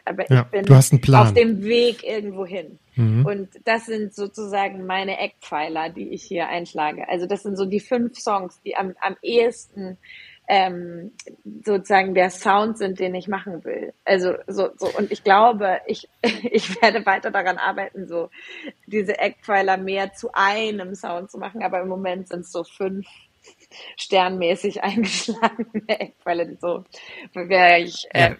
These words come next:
Speaker 2: aber es sind ja
Speaker 1: irgendwie
Speaker 2: durchaus krasse Eckpfeiler, ne? Ich habe ja auch ein Zitat von dir hier, äh, vorliegen, wo du sagst, ja, du, du wärst auch gern manchmal,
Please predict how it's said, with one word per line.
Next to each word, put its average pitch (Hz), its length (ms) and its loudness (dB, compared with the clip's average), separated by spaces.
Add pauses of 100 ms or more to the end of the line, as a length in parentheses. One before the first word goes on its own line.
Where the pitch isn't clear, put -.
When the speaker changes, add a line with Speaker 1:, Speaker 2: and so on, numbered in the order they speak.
(120)
Speaker 2:
aber 135 160 10
es 127 60 10
sind 139 140 10
ja 135 60 12
Speaker 1:
irgendwie 123 120 10 (100)
Speaker 2:
durchaus 143 280 6 (520)
krasse 156 360 6
Eckpfeiler, 120 520 6
ne? 147 180 8
Ich 123 120 2
habe 139 200 6
ja 135 140 6
auch - 120 2
ein 131 120 8
Zitat 127 420 4
von 160 160 6
dir 147 160 6
hier, 147 640 6
äh, - 40 -4
vorliegen, 147 520 6
wo 131 100 8
du 131 120 8
sagst, 131 320 4
ja, 139 300 8
du, 127 240 0
du 127 340 0
wärst 139 260 4
auch 127 220 0
gern 131 220 6
manchmal, 127 640 8